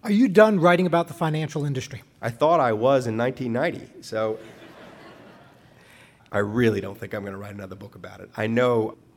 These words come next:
Speaker 2: I think I know what my next three books are, and they line up very neatly, and they're away from this. They've, they might inform the, f-, but they're not Wall Street-centered books.
Speaker 1: Do you care to say what they are?
Speaker 2: No, I don't.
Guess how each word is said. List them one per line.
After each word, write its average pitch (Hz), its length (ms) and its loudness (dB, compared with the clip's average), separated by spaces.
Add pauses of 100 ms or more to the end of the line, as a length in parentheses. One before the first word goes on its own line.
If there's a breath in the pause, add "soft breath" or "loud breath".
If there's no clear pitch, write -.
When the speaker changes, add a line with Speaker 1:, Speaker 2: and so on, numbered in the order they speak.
(200)
Speaker 2:
I 107 100 -8
think 156 300 -8
I 107 140 -6
know 110 200 -4
what 110 260 -4
my 104 120 -10
next 110 480 -12
three 113 380 -6
books 101 400 -12
are, - 280 -20 (380 soft breath)
and 107 220 -8
they 107 240 -6
line 117 420 -6
up 113 300 -6
very 117 320 -2
neatly, 110 460 -6
and 110 120 -12
they're 107 140 -12
away 104 280 -6
from 107 220 -12
this. - 380 -12 (360 soft breath)
They've, 110 320 -8
they 120 140 -4
might 120 220 0
inform 127 640 -4
the, 127 80 -8
f-, - 180 -20 (380 soft breath)
but 117 120 -4
they're 113 140 -2
not 123 380 -4
Wall 110 360 -4
Street-centered 107 1040 -14
books. - 380 -20 (420 soft breath)
Speaker 1:
Do 143 120 -2
you 156 40 0
care 156 220 -6
to 139 100 -12
say 143 300 -6
what 143 440 -8
they 135 120 -8
are? 165 300 -8
Speaker 2:
No, 107 420 -12
I 98 80 -10
don't. 120 320 -14